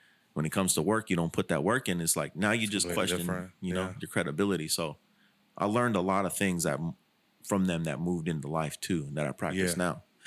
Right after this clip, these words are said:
Speaker 2: And then, and then, so you mentioned there was a disconnect, right? So what, when, when did, when and why did substance become a,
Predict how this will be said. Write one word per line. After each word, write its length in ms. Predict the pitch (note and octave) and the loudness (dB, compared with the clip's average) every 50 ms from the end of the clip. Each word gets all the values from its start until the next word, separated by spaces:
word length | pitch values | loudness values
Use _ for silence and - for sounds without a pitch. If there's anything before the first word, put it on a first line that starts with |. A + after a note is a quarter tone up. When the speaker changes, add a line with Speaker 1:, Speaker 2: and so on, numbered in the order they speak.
| - - - | -10 -2 2
Speaker 2:
And 140 | C3+ C3+ | 4 6
then, 240 | D3 D3 C#3 C#3 C3+ - | 6 4 4 2 -2 0
and 180 | - C3 C3 C3 | 0 0 4 4
then, 180 | C3+ C3 B2+ A2+ | 2 2 2 -2
so 460 | - - D3 C3+ B2+ B2 A#2 - - _ | 0 2 4 6 6 4 2 0 -4 _
you 180 | - G#2+ A2 A#2+ | -8 -4 -2 0
mentioned 340 | C3 C#3 C3 - - A#2 A2 | 2 2 2 2 0 0 2
there 100 | A#2 G#2+ | 2 2
was 100 | G#2+ G#2 | 2 0
a 60 | G2+ | 0
disconnect, 720 | F#2+ G#2+ G#2+ - - - F#2 F#2 G2 G2+ F#2+ F2 - - | 2 2 2 2 0 -2 -4 0 2 2 2 2 0 -2
right? 260 | F#2+ F2+ F2+ F#2 F2+ - | 0 2 2 0 0 -2
So 340 | - A2 G#2 G2+ F#2+ F#2 - - - - - - - - | 0 2 2 2 0 -2 -6 -16 -20 -20 -20 -20 -14 -4
what, 360 | - G#2+ B2 C3+ B2+ - - _ _ _ _ _ _ _ _ _ _ _ _ _ _ _ _ _ | 2 4 4 4 4 0 -10 _ _ _ _ _ _ _ _ _ _ _ _ _ _ _ _ _
when, 600 | - G2+ F#2 F#2 G2+ B2+ C#3+ D#3 D3 A#2 A2 G2+ | -12 -10 -6 0 4 6 6 6 4 0 -4 -4
when 340 | G2+ A#2+ C#3+ F3 G3 F#3+ F#3 | 0 2 4 4 4 2 2
did, 240 | E3+ F3 D#3+ C3+ - A2 G#2 G2 F#2+ | 0 0 0 0 -2 -8 -12 -6 0
when 240 | A2+ C#3 D#3+ F#3 | 2 4 4 4
and 320 | G3 E3 C3 A2+ G#2 F#2 F2+ | 2 0 0 0 -2 -4 -4
why 380 | F2+ F#2+ G#2 A#2 B2 B2 A#2+ | 0 2 4 4 6 4 4
did 160 | A2 G2+ A2+ - | 2 0 -4 -4
substance 600 | - - G#2+ G2 - - - G2+ F#2+ F#2 F2 - _ _ | 0 0 0 -2 -2 -4 -8 -8 -8 -8 -10 -12 _ _
become 400 | - G2+ - - - G#2+ G2 F#2 | -12 -12 -8 -2 -2 0 0 0
a, 220 | F2+ F2 E2+ E2 | -2 -4 -6 -8